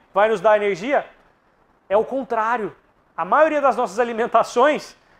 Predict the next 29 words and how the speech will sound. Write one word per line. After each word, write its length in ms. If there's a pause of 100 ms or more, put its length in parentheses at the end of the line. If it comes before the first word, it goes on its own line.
(140)
com, 340
re-, 180
regada 460
a 20
uma 180
série 360
de 80
alimentos 760 (320)
nada 340
a 40
ver, 380 (420)
tira 380
a 20
nossa 240
energia, 380
não 180
dá 320
energia 340
pra 200
gente. 340 (160)
Porque 140
o 40
nosso 240
corpo 280
tem 120
que 80
processar 600
aquilo 280
tudo 340